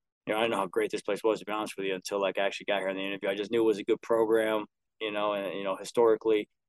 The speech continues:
they do some really good things. And I never met Coach Fagiano before, but my head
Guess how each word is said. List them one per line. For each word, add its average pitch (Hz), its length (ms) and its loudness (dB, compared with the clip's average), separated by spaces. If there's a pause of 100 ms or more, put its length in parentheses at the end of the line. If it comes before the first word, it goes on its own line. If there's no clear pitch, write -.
(240)
they 98 60 0
do 104 160 0
some 101 200 -2
really 110 180 4
good 101 220 2
things. 107 340 -2
And 92 240 -4 (600)
I 131 60 2
never 131 140 6
met 123 200 6
Coach 120 200 6
Fagiano 113 480 4
before, 107 360 2
but 98 120 -4
my 110 220 -4
head 110 180 2